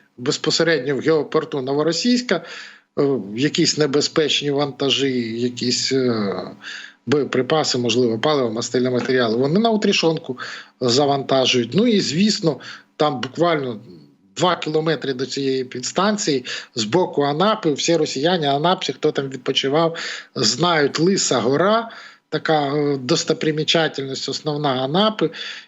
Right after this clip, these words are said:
яка прикрашена великими білими кулями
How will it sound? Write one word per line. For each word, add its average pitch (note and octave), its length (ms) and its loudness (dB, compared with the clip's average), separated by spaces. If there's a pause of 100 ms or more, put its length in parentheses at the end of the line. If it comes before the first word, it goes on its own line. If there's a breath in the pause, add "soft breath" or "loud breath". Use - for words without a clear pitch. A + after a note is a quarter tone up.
яка C#3 320 2
прикрашена C#3 1000 0
великими C3 680 2
білими C3+ 440 0
кулями F#3 520 2